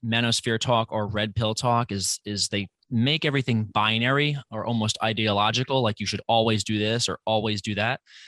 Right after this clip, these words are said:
which is useful for someone who's new, who's never heard of it, because if they follow those steps, they're gonna get some sort of results. But as you mature and as you grow and as you learn what the appropriate response is, like the one I gave in the example,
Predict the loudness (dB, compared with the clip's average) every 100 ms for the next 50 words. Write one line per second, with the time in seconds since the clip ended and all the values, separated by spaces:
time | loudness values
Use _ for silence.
0 | -20 _ -2 0 2 2 2 2 0 0
1 | -2 0 2 2 2 2 0 0 0 0
2 | 0 0 0 -4 -8 -10 -6 -2 -2 -2
3 | 0 -2 -4 -2 2 2 2 0 2 2
4 | 0 -6 -8 -4 2 2 2 0 0 0
5 | -2 -2 -2 -2 -2 -2 0 -2 -4 -8
6 | -8 0 4 4 0 -2 0 0 -4 -2
7 | 0 2 2 0 -2 -4 0 2 2 2
8 | 0 -2 -4 -2 -2 -4 -6 -10 -12 -12
9 | -6 -4 -2 -2 2 0 0 -2 -2 0
10 | 0 0 0 0 0 -4 _ -4 -2 0
11 | 0 2 0 0 0 0 0 -2 0 -2